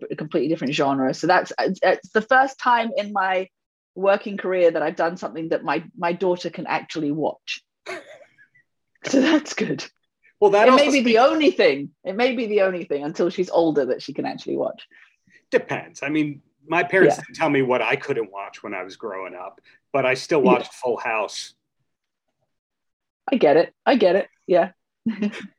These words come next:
Speaker 2: But that speaks to your versatility because, you know, going back, like, ten years or so, if somebody was doing a kids project or a, a thing targeted toward children,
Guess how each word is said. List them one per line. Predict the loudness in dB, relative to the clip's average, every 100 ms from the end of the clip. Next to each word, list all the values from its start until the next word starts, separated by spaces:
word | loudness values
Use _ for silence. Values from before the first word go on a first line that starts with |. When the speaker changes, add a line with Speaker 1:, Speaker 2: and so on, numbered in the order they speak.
| _
Speaker 2:
But | 0 0 2
that | 0 0
speaks | -6 -10 -8
to | 2
your | 2
versatility | 4 2 0 -6 -6 -6 -4 -6 -10
because, | -18 -12 -8 -8 -10 -20 _ _ _ _ -4
you |
know, | 0 0
going | 0 2 2 2
back, | 0 -4 -6
like, | -12 -14 _ _
ten | -6 -4 -2
years | 0 -2 -4
or | -10
so, | -10 -12 -10 -10
if | -8
somebody | -4 -2 -2 -2
was | -4 -4
doing | -4 -4
a |
kids | -8 -6 -6 -6
project | -12 -10 -10 -12 -18 -20 -20 -20 _ _ -14
or | -12
a, | -10 -6 -6 -6
a |
thing | -2 0 0
targeted | 0 -2 -4 -8
toward | -10
children, | -8 -8 -8